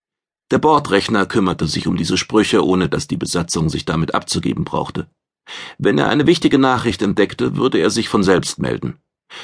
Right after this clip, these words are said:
Bis dahin jedoch waren die Blues-Funksprüche für die Marco Polo weitgehend uninteressant. Ihre Aufmerksamkeit galt einem anderen,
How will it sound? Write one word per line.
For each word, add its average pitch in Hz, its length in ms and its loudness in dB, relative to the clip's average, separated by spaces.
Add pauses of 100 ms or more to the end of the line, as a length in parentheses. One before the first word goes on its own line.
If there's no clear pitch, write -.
(160)
Bis 135 140 -2
dahin 110 340 2
jedoch 95 380 0
waren 101 300 0
die 110 80 0
Blues-Funksprüche 110 1080 0
für 92 120 -4
die 90 120 0
Marco 87 300 0
Polo 85 440 2
weitgehend 82 480 -2
uninteressant. - 760 -4 (920)
Ihre 123 260 2
Aufmerksamkeit 110 920 2
galt 107 300 2
einem 101 240 2
anderen, 87 560 2